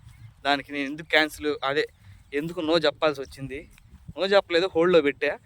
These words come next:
అంటే ఇంచుమించుకు నో చెప్పినట్టే. దాని గురించి అయితే మీతో మాట్లాడతా. లండన్ కార్యక్రమం ముగించుకొని, ఆ, మనం పని చేసిన కాలం ఉంది కదండి, అదిగో అక్కడ వంద రోజుల పని లాస్ట్ ఇయర్ చేసింది, ఆ కాలువ దగ్గరికి అయితే వెళ్తా అనమాట.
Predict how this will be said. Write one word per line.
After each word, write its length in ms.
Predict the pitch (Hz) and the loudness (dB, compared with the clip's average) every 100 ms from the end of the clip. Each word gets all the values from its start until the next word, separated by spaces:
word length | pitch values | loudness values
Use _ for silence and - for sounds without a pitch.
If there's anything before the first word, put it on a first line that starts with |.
| - - - _ 135 | -20 -20 -20 _ -8
అంటే 300 | 139 196 180 | -6 -2 -2
ఇంచుమించుకు 380 | 151 170 175 | -2 -6 -4
నో 120 | 160 151 | -4 -2
చెప్పినట్టే. 600 | 156 - 156 135 131 240 - - 127 - - - - _ - | -2 0 -2 -2 -8 -10 -18 -16 -14 -16 -20 -20 -20 _ -6
దాని 140 | 135 | -4
గురించి 300 | 131 147 170 | -2 -4 2
అయితే 280 | 170 160 214 - 139 | 2 4 0 -2 -12
మీతో 360 | 139 131 127 - _ - - - | -6 -4 -4 -8 _ -20 -20 -8
మాట్లాడతా. 560 | 127 147 156 143 139 156 - - _ - | -2 0 2 2 0 -4 -4 -20 _ -10
లండన్ 240 | 139 151 | -6 -6
కార్యక్రమం 400 | 147 139 123 139 | -4 -6 -6 -10
ముగించుకొని, 500 | 135 135 - 147 139 180 - - _ - - - - - 135 | -8 -12 -12 -12 -12 -12 -18 -20 _ -20 -20 -20 -20 -14 -8
ఆ, 120 | 131 | -6
మనం 440 | 131 127 123 131 - _ - 151 | -4 -6 -6 -10 -14 _ -6 -2
పని 160 | 175 | 0
చేసిన 240 | 175 165 151 | -2 -4 -4
కాలం 340 | 151 151 147 | 0 0 0
ఉంది 140 | 123 | -6
కదండి, 320 | 120 131 135 196 - - - - - _ - - | -6 -4 -4 -6 -12 -20 -20 -20 -20 _ -20 -12
అదిగో 320 | 147 139 151 160 | -10 -8 -6 -4
అక్కడ 300 | 156 - 139 | -4 -4 -6
వంద 220 | 139 151 | -4 -4
రోజుల 160 | 151 | -4
పని 180 | 135 131 | -6 -4
లాస్ట్ 260 | 143 147 110 | -2 -4 -8
ఇయర్ 100 | 127 | -14
చేసింది, 360 | 123 127 135 - _ _ _ - - - | -14 -16 -16 -18 _ _ _ -20 -20 -20
ఆ 40 | 131 - | -14 -6
కాలువ 220 | 135 135 | -4 -4
దగ్గరికి 300 | 127 147 160 | -6 -6 -4
అయితే 160 | 160 147 | -2 -2
వెళ్తా 200 | 139 156 | 0 -2
అనమాట. 360 | 151 143 135 | -2 -8 -12